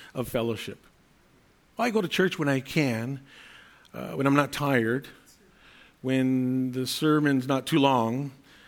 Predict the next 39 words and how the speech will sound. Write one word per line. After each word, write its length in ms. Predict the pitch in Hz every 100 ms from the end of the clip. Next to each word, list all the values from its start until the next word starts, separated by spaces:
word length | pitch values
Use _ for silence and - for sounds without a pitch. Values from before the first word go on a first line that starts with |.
| -
uh, 160 | 135 131
whatever 300 | 160 226 208
the 120 | 165
case 280 | 151 151 -
might 200 | 135 120
be, 240 | 120 113 - - -
we 420 | 117 156 170 170
need 200 | 165 165
to 100 | 160
understand 640 | 156 160 143 - 147 143 139
the 80 |
importance 800 | 143 - 143 147 - 143 127 -
of 200 | - 120
being 260 | 127 127 123
here 180 | 123 113
today. 380 | 110 104 104 - - _ _ _ _ _ _ -
We 80 | 151
need 140 | 165
to 120 | 156
know 400 | 147 151 151 147
the 120 | 135 139
importance 580 | 135 143 151 143 131
of 160 | - 123
fellowship, 720 | - 139 139 135 - 127 117
not 200 | 131 143
just 180 | 151 156
simply 240 | 160 143 147
being 240 | 151 139
home 200 | 143 147
and 220 | 143 139
reading 260 | 160 160 151
your 120 | 139
Bible 360 | 147 151 143 143
and 120 | 139
praying, 380 | 170 165 156 147
and 80 |
that's 200 | 151 151
go-, 260 | - 175 147
good, 380 | 127 196 147